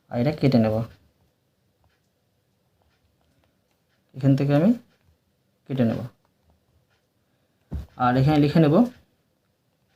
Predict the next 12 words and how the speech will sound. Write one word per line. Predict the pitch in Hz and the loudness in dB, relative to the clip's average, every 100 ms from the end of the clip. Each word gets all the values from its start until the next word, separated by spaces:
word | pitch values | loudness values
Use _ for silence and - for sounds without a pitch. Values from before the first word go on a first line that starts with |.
| - | -6
পি | 143 156 240 - _ _ _ _ _ _ _ _ _ - | -2 -2 -4 -8 _ _ _ _ _ _ _ _ _ -6
আর, | 123 113 113 - _ _ _ _ _ _ _ _ _ _ | -4 -4 -6 -18 _ _ _ _ _ _ _ _ _ _
ঠিক | 175 | -6
আছে? | 185 185 196 _ _ _ _ _ - | -4 -4 -8 _ _ _ _ _ -2
এখানে | 143 | 0
লিখব | 143 156 - 127 127 | 2 0 -4 0 2
আট | 170 - - | 2 0 -6
সেমি। | - 123 113 120 - - _ _ _ _ _ _ _ _ _ _ _ _ _ _ _ _ _ _ _ _ _ _ _ _ _ _ _ _ 160 | 0 2 2 -4 -10 -20 _ _ _ _ _ _ _ _ _ _ _ _ _ _ _ _ _ _ _ _ _ _ _ _ _ _ _ _ 4
মনে | 175 | 6
রাখবে, | 185 147 190 | 6 6 4
রম্বসের | 160 143 160 185 180 | 6 6 4 2 0
প্রতিটি | 147 135 | -2 0